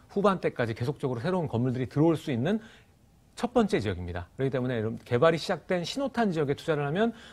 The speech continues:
어, 대형 호재를 빼고도 큰 그 개발 차익을 얻을 수 있다는 점, 어, 여러분들께 강조를 드리고 싶고요. 본 물건이 투룸 오피스텔로 돼 있습니다. 아, 다른 뭐 원룸 오피스텔이 아니고요.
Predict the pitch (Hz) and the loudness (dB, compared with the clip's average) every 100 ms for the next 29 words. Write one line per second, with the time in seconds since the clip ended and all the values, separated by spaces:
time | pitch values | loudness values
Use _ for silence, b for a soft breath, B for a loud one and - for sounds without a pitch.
0 | B 104 104 104 110 - 120 151 175 160 | B -6 -2 -2 -4 -4 4 4 4 0
1 | 180 170 160 147 - 247 226 170 160 - | 0 2 0 2 6 6 6 2 -2 0
2 | 226 196 B B - 107 104 - 123 156 | 0 -2 B B -4 -2 -2 -2 0 2
3 | 143 139 101 110 110 110 110 98 92 147 | 2 2 2 -2 -6 -4 -2 -2 -4 -6
4 | 180 b b - 95 101 98 110 - 113 | -8 b b -14 -8 -8 -8 -10 -6 -2
5 | 113 98 107 101 - 160 - B - 185 | -2 -2 -6 -8 -2 -2 -2 B 2 4
6 | 196 190 190 190 - 294 302 208 - 165 | 4 4 2 0 -2 0 2 0 0 -4
7 | 180 165 139 127 135 123 135 127 - b | 0 0 0 -2 -2 0 2 0 -4 b
8 | b 113 113 127 147 180 175 147 120 110 | b -6 -4 2 4 4 2 -2 2 6
9 | 180 240 - 131 190 131 110 127 175 | 8 6 6 0 0 2 0 0 0